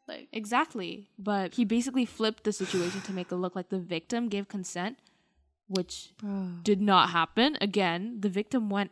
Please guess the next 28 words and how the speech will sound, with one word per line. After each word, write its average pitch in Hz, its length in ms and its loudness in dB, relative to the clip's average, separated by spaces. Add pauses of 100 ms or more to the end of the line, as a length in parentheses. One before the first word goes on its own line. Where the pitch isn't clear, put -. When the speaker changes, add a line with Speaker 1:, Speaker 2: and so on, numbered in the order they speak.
Speaker 2:
out, 180 300 -2 (560)
w-, 185 220 -4
went 175 180 -8
out, 175 260 -6
went 208 300 2
with 208 240 4
it. 190 260 2 (840)
Hold 240 160 -4
on, - 260 -8 (260)
English. 190 460 -10 (140)
Went 214 300 0
with 214 180 2
it, 220 240 -2 (480)
went 226 180 4 (280)
out, 208 260 4 (260)
hold - 220 -12
on. - 40 -2
Speaker 1:
Went 302 200 4
with 262 160 6
Speaker 2:
Went 262 160 4
Speaker 1:
it 240 80 0
Speaker 2:
with 240 140 2
it 208 200 0 (320)
with 214 140 -16
Speaker 1:
because 247 340 4
of 214 60 4
Speaker 2:
fear. 156 140 2
Speaker 1:
fear. - 440 -8